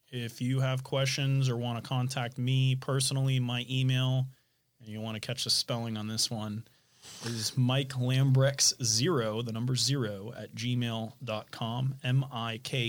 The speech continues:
E L A M B R E C H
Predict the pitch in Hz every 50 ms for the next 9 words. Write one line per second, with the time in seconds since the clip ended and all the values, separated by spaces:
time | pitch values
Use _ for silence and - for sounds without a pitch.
0 | 110 98 - 107 110 113 120 120 123 123 120 - _ _ _ _ _ _ _ _
1 | _ - 123 127 127 139 143 143 143 147 143 - - 120 117 113 107 104 113 -
2 | - 131 113 110 113 123 131 147 135 - - _ _ 123 104 104 113 107 104 107
3 | 110 120 131 131 - - _ - 131 117 117 117 117 120 120 - 120 113 110 107
4 | 104 107 113 - _ - - - 151 139 131 - 98 113 117 127 131 - - -
5 | - -